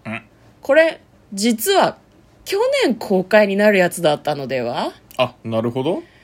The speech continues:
Speaker 2: なんかね、予告編の最後の方ね、
Speaker 1: そんな気はする。
Speaker 2: 六月公開って出てて、
Speaker 1: そんな気はする。
Speaker 2: 六月公開じゃないのよ。
Speaker 1: そうだね。うん。
Speaker 2: ってことはって感じだよね。
Speaker 1: そうだね。うん。
Speaker 2: うん。あー、あれだね。コナンと同じ流れだったんだ。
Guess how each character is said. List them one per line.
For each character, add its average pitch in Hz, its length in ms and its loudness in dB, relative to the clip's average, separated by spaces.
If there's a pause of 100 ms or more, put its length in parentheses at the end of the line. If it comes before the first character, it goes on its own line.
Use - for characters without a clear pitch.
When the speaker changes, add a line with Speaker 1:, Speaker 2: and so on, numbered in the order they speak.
(120)
Speaker 2:
な 311 100 -2
ん - 40 -2
か 226 80 4
ね、 151 260 -2
予 190 180 2
告 330 220 0
編 381 100 2
の 359 100 0
最 294 180 2
後 311 100 -2
の 330 80 0
方 262 180 0
ね、 160 120 2
Speaker 1:
そ 160 60 4
ん - 20 4
な - 40 -2
気 147 140 -2
は 139 100 2
す 131 160 -4
る。 110 200 -4
Speaker 2:
六 208 260 4
月 392 220 0
公 370 180 4
開 330 160 2
っ 330 60 0
て 277 100 -6
出 302 100 -4
て 214 120 -6
て、 151 240 -4
Speaker 1:
そ 123 100 -2
ん 123 100 -4
な 120 120 -2
気 127 120 -4
は 110 120 -2
す 113 120 -6
る。 104 140 -6
Speaker 2:
六 339 200 2
月 427 200 2
公 381 160 2
開 370 160 2
じ 349 80 2
ゃ - 20 2
な 320 220 2
い 285 80 2
の 147 100 -2
よ。 117 140 -10
Speaker 1:
そ 143 200 -6
う - 20 -10
だ 107 100 -8
ね。 113 480 -8 (100)
う - 60 -10
ん。 214 40 -6
Speaker 2:
っ - 20 -10
て 330 100 -2
こ 330 100 -2
と 311 120 -4
は 339 140 2
っ - 40 -10
て - 220 -20
感 156 180 -6
じ 139 80 -14
だ 143 80 -10
よ 139 60 -10
ね。 - 0 -
Speaker 1:
そ 151 80 -2
う - 20 -4
だ 226 80 -2 (120)
ね。 190 60 -14 (300)
う 147 60 -10
ん。 - 20 -8
Speaker 2:
う 143 60 -8 (140)
ん。 127 120 -18
あ 123 640 -14
ー、 - 40 -12
あ 147 60 -8
れ 156 60 -6
だ 165 80 -6
ね。 190 100 -4
コ - 180 -4
ナ 320 120 2
ン 180 80 -2
と 151 140 -2
同 180 120 -2
じ 190 140 -4
流 196 180 0
れ 202 80 2
だ 170 120 0
っ - 40 -8
た - 140 -10
ん 127 80 -10
だ。 - 180 -12